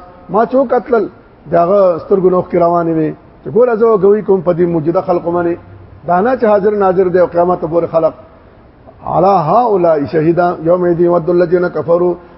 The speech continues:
په هغه ورځ باندې چې غواړي به کافر، «وعصوا الرسول»، او نافرمان د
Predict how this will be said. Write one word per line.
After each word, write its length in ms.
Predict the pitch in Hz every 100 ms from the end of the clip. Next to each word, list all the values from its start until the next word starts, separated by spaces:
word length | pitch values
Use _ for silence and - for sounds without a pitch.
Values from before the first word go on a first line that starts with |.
| -
په 60 | -
هغه 240 | 220 233
ورځ 160 | 233 226 226
باندې 180 | 233 226
چې 60 | 208 185
غواړي 240 | 233 208
به 100 | 190
کافر، 420 | 180 175 175 180
«وعصوا 460 | 175 175 170 185 170
الرسول»، 380 | 170 170 202 185
او 140 | 175
نافرمان 540 | 151 147 165 185
د 60 | 226